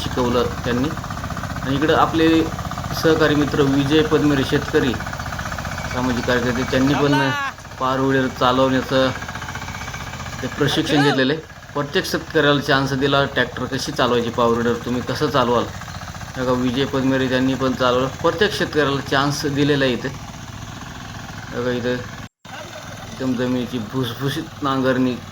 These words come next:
करायचं काम चालू आहे. आणि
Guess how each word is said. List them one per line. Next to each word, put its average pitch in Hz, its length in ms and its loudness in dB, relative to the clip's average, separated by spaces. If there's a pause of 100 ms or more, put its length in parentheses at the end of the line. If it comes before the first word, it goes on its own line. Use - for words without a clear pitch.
(240)
करायचं 120 380 2
काम 113 300 0
चालू 110 260 0
आहे. 117 180 2 (2000)
आणि 120 100 -6